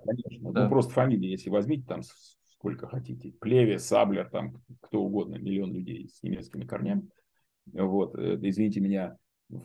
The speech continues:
Speaker 1: в Николае втором, как мы с вами знаем, помнится, была одна сто двадцать восьмая часть русской крови.
Speaker 2: Да, и то, и то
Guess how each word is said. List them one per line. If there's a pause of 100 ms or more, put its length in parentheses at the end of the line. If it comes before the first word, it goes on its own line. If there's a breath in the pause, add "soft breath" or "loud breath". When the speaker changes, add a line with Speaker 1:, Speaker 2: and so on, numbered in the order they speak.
(100)
Speaker 1:
в
Николае
втором,
как
мы
с
вами
знаем,
помнится,
была
одна
сто
двадцать
восьмая
часть
русской
крови. (800)
Speaker 2:
Да,
и
то, (100)
и
то